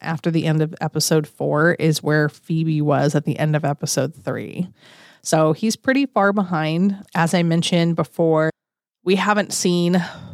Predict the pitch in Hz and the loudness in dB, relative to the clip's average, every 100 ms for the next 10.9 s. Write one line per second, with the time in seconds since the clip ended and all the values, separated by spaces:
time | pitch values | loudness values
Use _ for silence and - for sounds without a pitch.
0 | - - _ _ 190 170 165 - 165 156 | -20 -20 _ _ -2 0 0 0 -2 -2
1 | - 151 156 156 156 156 156 - 151 165 | -2 0 0 -2 -2 -2 -2 -2 0 2
2 | 180 220 247 269 - - _ - 165 160 | 2 4 4 2 -2 -18 _ -4 0 2
3 | 156 156 156 - - 175 - - 190 175 | 0 -2 -4 -8 -6 -6 -6 0 0 2
4 | 165 160 160 - - - 180 156 156 156 | 2 0 0 -4 -10 -8 -4 -2 -2 -2
5 | 147 143 - 160 - 156 151 151 - 196 | -2 -2 -2 -6 -6 -8 -6 -8 -2 0
6 | 214 233 233 254 240 233 233 240 220 - | 2 0 0 0 2 2 2 0 -2 -2
7 | 175 196 - 190 190 165 - - 165 175 | 0 0 2 0 2 -2 -2 0 2 4
8 | 190 214 254 254 170 165 - 180 175 160 | 4 2 2 0 -2 -4 -4 -2 -2 0
9 | 165 175 165 165 - 160 - 175 - 175 | 0 0 -2 -2 -2 -4 -4 -6 -4 -4
10 | 160 - 160 - - 156 151 175 208 | -4 -4 -6 -6 -8 -8 -2 0 0